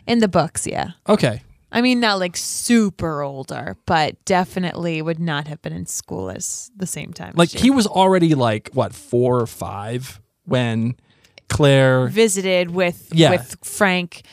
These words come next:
Speaker 2: And then we got at least ano-, another, what, three years between then?
Speaker 1: And then Claire had
Speaker 2: And then ano-,
Speaker 1: to
Speaker 2: another
Speaker 1: uh,
Speaker 2: year. So that's
Speaker 1: uh,
Speaker 2: what? He's, like, nine,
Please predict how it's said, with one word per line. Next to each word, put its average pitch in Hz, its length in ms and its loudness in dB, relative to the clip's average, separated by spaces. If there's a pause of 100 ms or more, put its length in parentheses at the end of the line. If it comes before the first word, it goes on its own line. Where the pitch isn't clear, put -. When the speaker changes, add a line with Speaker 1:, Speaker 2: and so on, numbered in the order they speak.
(100)
Speaker 2:
And 160 160 6
then 160 80 6
we 156 80 6
got 151 160 6
at 135 60 2
least 175 260 2
ano-, 143 300 4
another, 131 280 4
what, 117 340 -2 (280)
three 143 300 0
years 180 800 0 (360)
between 165 500 0
then? 233 360 2 (220)
Speaker 1:
And 185 100 -6
then 180 160 -4
Claire 170 280 -10
had 151 100 0
Speaker 2:
And 147 80 4
then 160 100 6
ano-, 165 240 4
Speaker 1:
to - 60 -4
Speaker 2:
another 160 240 4
Speaker 1:
uh, 151 320 6
Speaker 2:
year. 170 320 4
So - 180 0
that's 156 300 0
Speaker 1:
uh, - 20 -4
Speaker 2:
what? 127 220 0 (340)
He's, 339 220 0
like, 359 140 2
nine, 170 440 6